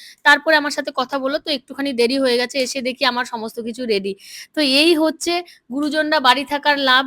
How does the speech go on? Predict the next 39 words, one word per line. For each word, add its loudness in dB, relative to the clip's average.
যে -8
তুমি -8
কিছু -8
করতে -2
পারো 4
আর 4
না 4
পারো, 0
তারা 4
যেইটুকু -4
পারে 6
সেইটুকু -8
কিন্তু -6
করবে। 0
আর 4
তরকারি 2
টরকারি -2
ওরা 4
রান্না 4
করে 4
না 2
কেন 0
বলো 0
তো, -10
ওরা 0
আমার 0
হাতের -8
রান্নাটা -2
ভীষণ -8
পছন্দ -8
করে, -8
তাই 6
জন্য -2
আর 2
সেরমভাবে -2
ওরা 4
রান্না 2
করে 0
না, -4